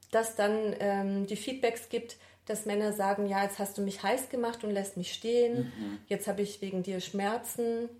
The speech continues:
Speaker 2: Mhm.
Speaker 1: jetzt geht's mir nicht gut und so weiter. Und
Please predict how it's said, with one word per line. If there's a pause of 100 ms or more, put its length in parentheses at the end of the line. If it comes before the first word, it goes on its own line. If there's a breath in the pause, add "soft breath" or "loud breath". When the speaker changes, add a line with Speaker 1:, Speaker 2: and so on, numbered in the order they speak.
(180 loud breath)
Speaker 2:
Mhm.
Speaker 1:
jetzt
geht's
mir
nicht
gut
und
so
weiter.
Und